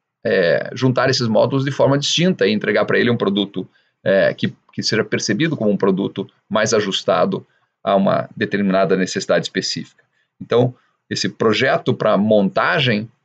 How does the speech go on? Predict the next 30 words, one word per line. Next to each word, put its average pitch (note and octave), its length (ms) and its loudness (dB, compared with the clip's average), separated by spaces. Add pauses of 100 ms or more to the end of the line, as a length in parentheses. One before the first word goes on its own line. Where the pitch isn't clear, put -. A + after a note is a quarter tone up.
(120)
é, F#2+ 400 2
também A2+ 400 0
é, A#2 260 0
é, G2+ 400 2
é G2 40 2
uma G2 140 0
outra C#3 280 2
característica A2+ 640 -2
que - 80 -12
tem, - 140 -10
que - 180 -16 (560)
precisa C#3+ 400 0
ser A#2+ 140 0
levado F#2 380 2
em F#2+ 100 0
conta, G2 480 0 (340)
ah, F2+ 460 0
num G2 300 -2
processo F2 720 -2 (580)
de G2 560 0
desenvolvimento F#2 640 0
de - 60 -16
pro-, - 200 -10
de, F2 200 -4
de - 140 -12
produtos F#2+ 460 -2
ou G2+ 80 4
de F#2 80 -2
processos, - 580 -4
né? B2 220 0